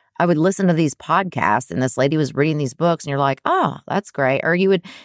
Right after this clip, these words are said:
you know, kind of incorporate some of it. But I mean, one book a month over three years, I feel like I'm a totally different person. But if I hadn't have done that with what I'm going through now in my life, there's no way I would be sitting here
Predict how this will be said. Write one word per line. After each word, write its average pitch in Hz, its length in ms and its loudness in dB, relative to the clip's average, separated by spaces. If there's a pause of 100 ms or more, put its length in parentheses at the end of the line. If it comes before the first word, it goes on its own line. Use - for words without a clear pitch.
you 208 100 2
know, 170 160 2
kind 180 220 -2
of 156 80 0
incorporate 156 600 0
some 139 200 -2
of 135 140 0
it. - 160 -2
But 165 100 -2
I 151 120 0
mean, 156 360 0 (340)
one 185 320 2
book 185 180 0
a 156 80 2
month 175 280 0
over 151 240 2
three 156 300 -2
years, 160 280 0
I 131 120 -2
feel 143 180 -2
like 131 200 -2
I'm 135 200 -2
a 139 60 -2
totally 139 360 0
different 117 340 -6
person. 135 480 -2
But 147 260 -2 (460)
if 180 140 0
I 175 120 2
hadn't 175 500 2
have 147 300 -2
done 131 280 0
that 156 340 0 (100)
with 156 260 -2
what 151 200 0
I'm 170 160 0
going 151 260 -2
through 131 260 -2
now 127 520 0
in 135 240 -4
my 131 160 0
life, 123 500 -2 (380)
there's 156 260 0
no 165 340 4
way 139 440 0
I 127 120 0
would 131 160 -2
be 135 120 -2
sitting 127 380 -2
here 135 400 -2